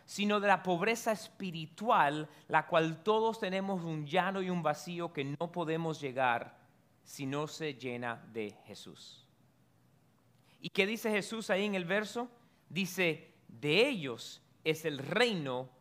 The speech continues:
de los cielos". Una heredad celestial, una heredad en el cielo,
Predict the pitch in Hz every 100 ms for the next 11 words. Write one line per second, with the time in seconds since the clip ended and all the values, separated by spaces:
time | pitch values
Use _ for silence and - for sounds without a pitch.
0 | _ - 117 131 123 - 208 208 147 -
1 | - - _ _ _ _ _ _ 240 285
2 | 294 269 226 208 233 262 - - 240 214
3 | 190 - - 277 277 220 - - _ _
4 | _ _ _ _ _ _ - 247 285 247
5 | 247 233 214 262 269 226 233 226 208 190
6 | - 339 370 269 196 208 208